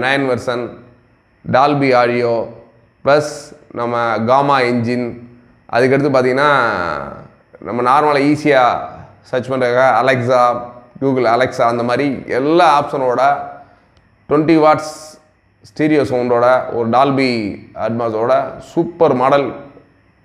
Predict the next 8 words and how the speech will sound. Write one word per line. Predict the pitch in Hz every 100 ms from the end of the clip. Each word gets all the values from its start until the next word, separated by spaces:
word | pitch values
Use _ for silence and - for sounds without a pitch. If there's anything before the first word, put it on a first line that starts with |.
| _ 127
ஒன் | 127
ப்ளஸில் | 135 127 131
இன்ட்ரடியூஸ் | 120 123 117
ஆகிருக்கு. | 107 104 135 - - - - _ -
சப்போஸ் | 123 135 123
இப்போ | 104 107 110
இப்போதைக்கு | 104 107 135 143 147
ரீசெண்டாக | 151 151